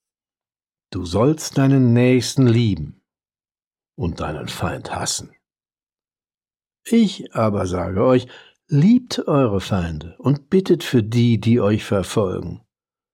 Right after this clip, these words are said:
auf dass ihr Kinder seid eures Vaters im Himmel.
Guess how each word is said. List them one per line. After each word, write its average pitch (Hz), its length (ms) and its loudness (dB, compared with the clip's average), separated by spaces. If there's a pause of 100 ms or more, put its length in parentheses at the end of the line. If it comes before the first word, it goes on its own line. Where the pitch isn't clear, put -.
(360)
auf 101 140 -2
dass 123 220 0
ihr 135 320 4
Kinder 196 400 2
seid 127 340 2
eures 113 400 0
Vaters 95 540 -6
im 90 160 -8
Himmel. - 500 -16